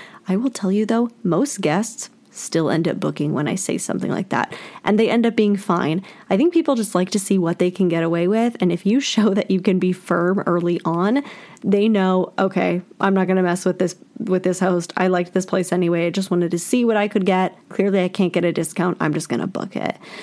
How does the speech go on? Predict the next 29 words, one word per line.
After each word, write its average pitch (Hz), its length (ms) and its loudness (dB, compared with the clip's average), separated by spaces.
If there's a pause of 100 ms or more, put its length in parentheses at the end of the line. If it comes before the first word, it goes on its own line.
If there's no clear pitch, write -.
(120)
So, 185 460 2 (540)
uh, - 100 -2
despite 226 540 2
the 269 80 2
last 233 280 2
three 240 160 2
<laughs> 226 120 -2
strategies 240 480 4
I 202 80 4
told 202 280 2
you 196 220 4
where 185 460 2
there 185 260 0
are 202 180 2
some 196 420 2
more 180 240 2
friendly, 185 460 2
more 170 180 2
approachable 180 680 0
ways 175 340 0
to 190 220 0
say 185 240 0
no, 180 340 2 (220)
sometimes 226 800 0
you 180 200 2
really 170 360 0
just 175 240 -2
have - 180 -4
to 175 260 -2